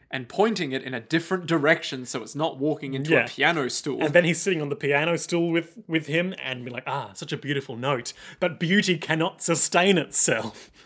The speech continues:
Speaker 1: Why is Kiryu sitting so close to Mickey? Like, just straight up on the same stool.
Speaker 2: That's, you know, that's Kiryu's, that's how Kiryu do, you know?
Speaker 1: <laughs> He, he undresses, he
Speaker 2: Yeah,
Speaker 1: gets
Speaker 2: just be
Speaker 1: close
Speaker 2: thankful
Speaker 1: to
Speaker 2: he's
Speaker 1: people.
Speaker 2: wearing a shirt for now.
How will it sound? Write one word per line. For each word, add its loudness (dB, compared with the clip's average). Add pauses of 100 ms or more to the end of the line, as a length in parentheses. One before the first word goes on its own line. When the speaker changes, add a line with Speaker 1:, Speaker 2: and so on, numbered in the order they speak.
(100)
Speaker 1:
Why -2
is -2
Kiryu 0
sitting -2
so -4
close -6
to -10
Mickey? -14 (340)
Like, 0 (500)
just -2
straight 2
up 2
on 4
the 4
same -4
stool. -6 (440)
Speaker 2:
That's, -16 (320)
you -6
know, -4
that's -8
Kiryu's, 0
that's -8
how 6
Kiryu 2
do, 2
you -2
know? 2 (120)
Speaker 1:
<laughs> -20
He, -2 (180)
he 0
undresses, -2
he -2
Speaker 2:
Yeah, 2
Speaker 1:
gets -2
Speaker 2:
just -6
be 2
Speaker 1:
close 2
Speaker 2:
thankful 0
Speaker 1:
to -2
Speaker 2:
he's 2
Speaker 1:
people. 0
Speaker 2:
wearing 0
a -4
shirt -2
for -12
now. -12